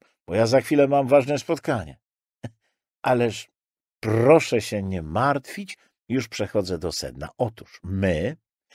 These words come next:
nie potrzebujemy lokalu, ponieważ taki lokal już mamy.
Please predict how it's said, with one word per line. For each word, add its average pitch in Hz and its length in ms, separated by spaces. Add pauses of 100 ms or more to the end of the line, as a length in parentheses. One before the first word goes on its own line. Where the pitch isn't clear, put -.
(260)
nie 82 300
potrzebujemy 80 840
lokalu, 58 500
ponieważ 107 520 (240)
taki - 280
lokal 117 320
już 196 260
mamy. 98 340